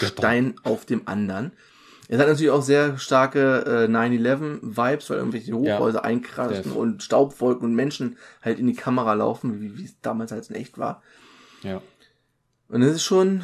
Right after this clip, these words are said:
Speaker 2: sehr zerstörerisch, <laughs> was da abgeht. Also
Speaker 1: Ja, ich sag ja,
Speaker 2: durch
Speaker 1: rücksichtslos, bla. Deswegen sagt
Speaker 2: Fünf-,
Speaker 1: er, vielleicht ist er auf
Speaker 2: fünfzig
Speaker 1: dieser
Speaker 2: Wände.
Speaker 1: Liste.
Speaker 2: Ja.
Speaker 1: <laughs> Genau. Hochhäuser, drei, vier, fünf Stück fallen um.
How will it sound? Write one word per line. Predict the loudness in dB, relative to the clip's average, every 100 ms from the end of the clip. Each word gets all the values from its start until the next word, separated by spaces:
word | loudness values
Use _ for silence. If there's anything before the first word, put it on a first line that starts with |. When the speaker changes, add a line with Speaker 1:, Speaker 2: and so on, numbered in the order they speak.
| -8
Speaker 2:
sehr | -12 -2 4 4 4 -4 -16 -14
zerstörerisch, | -6 -6 -2 -2 0 -2 -6 -10 -8
<laughs> | -8
was | -4
da | -2
abgeht. | -2 -4 -6 -8 -8 -14 -20 -4
Also | 2
Speaker 1:
Ja, | 4
ich | 4
sag | 2 -2
ja, | -2 -6 0
Speaker 2:
durch | 0
Speaker 1:
rücksichtslos, | 2 -4 -8 -4 -2 -2
bla. | 0 2 2 0
Deswegen | -6 -8 0 2 2 0 -4
sagt | -2
Speaker 2:
Fünf-, | 0 2
Speaker 1:
er, | 0
vielleicht | -2 -2 0
ist | -2
er | -4
auf |
Speaker 2:
fünfzig | -8
Speaker 1:
dieser | -2 0
Speaker 2:
Wände. | 2
Speaker 1:
Liste. | 0 -4 -12 -16 -20 _ _ -4
Speaker 2:
Ja. | -4 -4
Speaker 1:
<laughs> | -2
Genau. | -2 0 -2 -4 -20 -20 -10 2
Hochhäuser, | 2 4 2 2 0
drei, | 2 0
vier, | 2 0
fünf | 0 -2
Stück | -2 -4 -2
fallen | -4 -4
um. | -4 -4 -6 -10